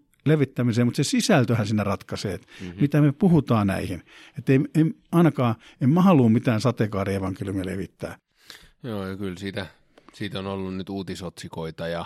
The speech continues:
Speaker 1: Niin.
Speaker 3: poliisitutkintaa ja kaiken
Speaker 1: Niin.
Speaker 3: maailman kuvioon.
Speaker 1: On tää kauheeta, että Räsänen joutuu syytettyjen penkille, kun se siteeraa julkisesti Raamattua.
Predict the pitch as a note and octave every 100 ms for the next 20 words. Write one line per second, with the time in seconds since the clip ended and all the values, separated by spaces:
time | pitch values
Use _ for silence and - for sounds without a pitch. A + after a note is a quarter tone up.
0 | - B2 A2 F2+ - _ _ _ - F2+
1 | F2 F2 E2+ E2 - E2 E2 E2+ D#2+ D#2+
2 | - _ _ - B2 A2 F2+ F2 F2 E2+
3 | - F2+ E2 D#2 D#2 A#3+ G#3+ D3+ F#3 G3
4 | - B3+ A3+ F#3+ E3+ - E3 - F3+ G3+
5 | A3+ G#3+ E3+ D3 C#3 C3+ C#3 D#3+ D#3 A3
6 | F#3+ D3+ - C#3 B2+ A2+ C3+ B2+ C3 B2
7 | C#3 D3 G3 G3 E3+ E3 E3+ G#3 G#3 D#3
8 | C#3 - F#3+ A#3 C4 E3+ A#2+ G2+ _ G#2+
9 | F2+